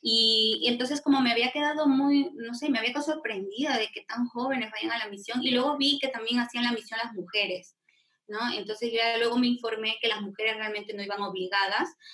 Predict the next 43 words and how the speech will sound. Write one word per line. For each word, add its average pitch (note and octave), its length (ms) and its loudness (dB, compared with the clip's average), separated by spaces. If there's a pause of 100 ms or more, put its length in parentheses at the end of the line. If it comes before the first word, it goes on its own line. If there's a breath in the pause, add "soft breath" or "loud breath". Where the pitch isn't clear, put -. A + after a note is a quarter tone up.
(140 soft breath)
sino G#3 300 -4
más G#3+ 180 0
bien A3 180 -2
en A3 60 2
las G#3 160 -2
mujeres A3 340 -4
sí A#3 80 -2
era A#3 180 2
como A3+ 200 -4
vocacional. F#3 920 -2 (260)
O - 220 -20
sea, G#3 140 4
la G3+ 120 0
mujer A3+ 360 -2
sí B3 80 0
lo A#3+ 120 2
veía A3+ 320 0
como A3 220 -4
vocacional, G3 840 -2
incluso G#3 360 -2
eran G#3+ 180 -2
más G#3+ 200 -2
entregadas G#3+ 640 -2
que G#3 80 -8
el F#3+ 60 -6
varón, G3 240 -4
porque F#3+ 200 -8
mientras F#3 280 -2
el G3 80 -6
varón G3 260 -2
decía, A3 340 -2
"Ay, D4 180 0
me B3+ 100 4
han B3+ 100 2
obligado C4+ 400 0
a E4 100 0
los E4 160 6
dieciocho B3 440 0
a B3+ 60 0
ir B3 100 -2
a A#3+ 60 0
una A#3+ 240 2
misión", B3 300 -4